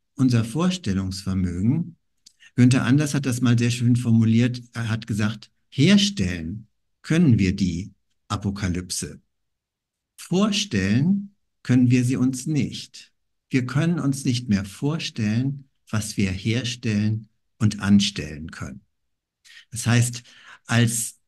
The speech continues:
Hersteller der Zerstörung haben wir gottgleiche Allmacht, als Vorstellende sind wir Zwerge.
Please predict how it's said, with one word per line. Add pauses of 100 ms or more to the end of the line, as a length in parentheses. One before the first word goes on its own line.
(160)
Hersteller
der
Zerstörung (720)
haben
wir
gottgleiche
Allmacht, (440)
als
Vorstellende
sind
wir
Zwerge.